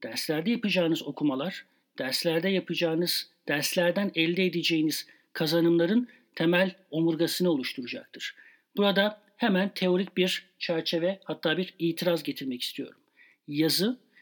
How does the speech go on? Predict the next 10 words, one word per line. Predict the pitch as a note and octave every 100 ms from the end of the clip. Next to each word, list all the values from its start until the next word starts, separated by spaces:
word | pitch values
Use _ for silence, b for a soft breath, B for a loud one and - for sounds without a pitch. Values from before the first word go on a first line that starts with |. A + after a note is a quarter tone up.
| b _
insan | D#3+ E3 - A3+
zihninin | G3 F#3 - F3 G3
bilişsel | F3 E3 - F#3+ F#3
kapasitesinin | - E3+ F3 - F3+ E3 F3+
zorlanması | F#3 D#3+ D#3+ E3 E3+ E3 G3
açısından | F3 - - C3+ B2+ F#3+ G#3+ B B B B _
şu | - - A3
ana | G#3+ F#3
kadar | F3 D#3+ D3
geliştirdiğimiz | C#3+ C3+ D#3+ E3+ - F3+ D#3 D#3 E3 G3+ -